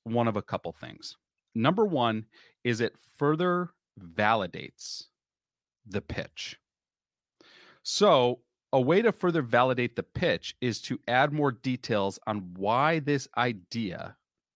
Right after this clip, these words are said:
matters to this show or to this show's audience. So you might follow up and say,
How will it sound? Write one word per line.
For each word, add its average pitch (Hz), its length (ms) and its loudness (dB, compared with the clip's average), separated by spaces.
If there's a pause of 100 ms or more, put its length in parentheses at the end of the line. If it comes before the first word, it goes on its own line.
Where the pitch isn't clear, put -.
matters 101 800 -2
to 101 160 -4
this 113 180 -2
show 98 380 -2
or 101 140 -6
to - 120 -8
this 98 140 -4
show's 92 400 -6
audience. 82 460 -10 (260)
So 165 320 4
you 170 100 -4
might 185 220 0
follow 143 160 0
up 135 120 -4
and 131 140 -2
say, 120 280 2